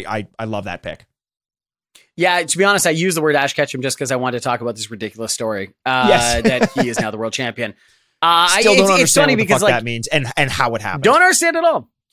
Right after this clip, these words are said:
Speaker 2: But, like, when I got, like, an E S P N notification going, like,
Speaker 1: Yeah.
Speaker 2: "Ash Ketchum is, uh, Pokemon," I'm like, "What the hell's going on here? What the hell?" That's like them going, like, in the next Creed movie, like, "Creed wins," and you're like, "What?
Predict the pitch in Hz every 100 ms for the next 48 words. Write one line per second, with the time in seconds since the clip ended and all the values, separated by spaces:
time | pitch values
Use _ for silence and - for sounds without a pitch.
0 | _ 285 339 294 294 302 302 294 247 233
1 | 214 285 - 233 254 220 147 160 131 139
2 | 131 131 - 330 - 220 302 262 175 160
3 | 160 156 165 156 277 277 190 175 190 311
4 | 480 466 466 320 339 247 160 120 185 240
5 | - 226 466 - _ _ 285 320 381 240
6 | 330 320 294 254 208 214 220 - 208 214
7 | 190 139 147 - 370 381 339 440 180 120
8 | 151 156 151 349